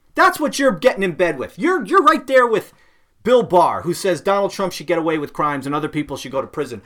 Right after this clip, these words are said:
for the same crimes. <sighs> Okay. Another point about this.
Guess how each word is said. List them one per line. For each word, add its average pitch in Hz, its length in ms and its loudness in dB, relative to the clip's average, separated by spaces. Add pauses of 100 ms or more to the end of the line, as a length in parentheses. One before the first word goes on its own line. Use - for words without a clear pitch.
(140)
for 143 140 -12
the 139 80 -4
same 123 260 -8
crimes. 98 480 -16
<sighs> - 40 -20 (2750)
Okay. 151 460 -2 (1600)
Another 220 240 0
point 120 320 -8
about 98 300 -12
this. - 340 -20